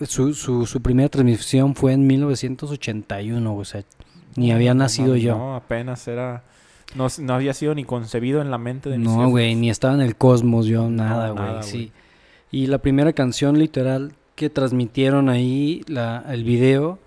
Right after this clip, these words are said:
Speaker 1: pues como que le hace alusión a lo que sucedió después, que fue Video Kill the Radio Star.
Speaker 2: Sí, sí los mató a los Radio Stars, ¿no?
Speaker 1: Los mató, güey, <laughs> los mató por completo.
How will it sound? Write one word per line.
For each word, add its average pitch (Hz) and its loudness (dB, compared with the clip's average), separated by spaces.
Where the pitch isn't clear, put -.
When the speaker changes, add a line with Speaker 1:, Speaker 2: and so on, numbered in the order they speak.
Speaker 1:
pues 156 -2
como 139 2
que 139 4
le 131 8
hace 139 6
alusión 139 4
a 156 4
lo 131 2
que 117 -6
sucedió 117 -4
después, 147 -6
que 120 -12
fue 135 -6
Video 139 -2
Kill 147 -4
the 131 -4
Radio 131 -2
Star. 139 -4
Speaker 2:
Sí, 104 -10
sí 123 -8
los 123 -4
mató 110 -6
a 120 -4
los 107 -10
Radio 107 -8
Stars, 110 -10
¿no? 123 -16
Speaker 1:
Los 127 -12
mató, 123 4
güey, 139 4
<laughs> 127 4
los 120 2
mató 120 0
por 147 -2
completo. 117 -4